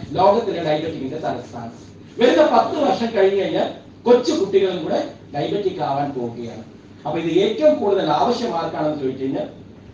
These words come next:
ഡയബറ്റിക് വന്നവർക്കല്ല, ഡയബറ്റിക് വരാനിരിക്കുന്ന അറുപത്തഞ്ച് ശതമാനം ആൾക്കാർക്കാണ്.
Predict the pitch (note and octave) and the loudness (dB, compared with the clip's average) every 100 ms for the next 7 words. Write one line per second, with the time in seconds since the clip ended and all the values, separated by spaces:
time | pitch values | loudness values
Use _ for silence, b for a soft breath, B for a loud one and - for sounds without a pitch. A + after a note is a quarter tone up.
0 | - - - A#3+ - F#4+ D#3 D#3 D4 D4+ | -4 0 2 2 0 -2 -2 4 6 8
1 | - - D3+ D3+ D3+ - C#3+ D3 D#3 - | 6 2 -2 -4 -6 -6 -4 -4 -6 -8
2 | C3+ C3 F#3+ B3+ C4 E3 D3 C3+ C#3 C3+ | -6 -2 2 2 2 -2 -4 -4 -4 -6
3 | B2 A#2+ B2+ - C3 C3 A#2+ A2+ - D3 | -10 -10 -10 -8 -8 -8 -10 -14 -12 -12
4 | - - - - - - | -10 -12 -12 -16 -18 -20